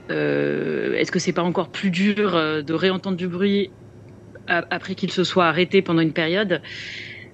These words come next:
Bon voilà, et en fait, en interrogeant les habitants, on, on s'est rendu compte que c'était plus, que c'était plus subtil que ça et que la perception du bruit, elle était pas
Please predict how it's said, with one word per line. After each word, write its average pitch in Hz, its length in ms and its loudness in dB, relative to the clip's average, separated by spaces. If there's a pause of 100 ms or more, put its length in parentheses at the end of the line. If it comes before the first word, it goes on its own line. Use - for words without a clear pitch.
(220)
Bon 170 80 10
voilà, 156 220 8
et 156 80 6
en 147 60 2
fait, 202 220 2
en 175 100 6
interrogeant 156 360 4
les 160 140 6
habitants, 170 340 4
on, 160 280 4
on 165 40 2
s'est 180 140 0
rendu 160 160 4
compte 202 140 2
que 180 100 -2
c'était 165 240 -2
plus, 160 600 -2 (520)
que 175 80 -6
c'était 165 240 -2
plus - 160 -6
subtil 170 400 -2
que 175 120 4
ça 202 240 2
et 190 40 -4
que 180 60 -8
la 160 80 2
perception 160 440 -4
du 165 120 0
bruit, 175 260 8
elle 175 120 8
était 165 200 -2
pas 170 500 2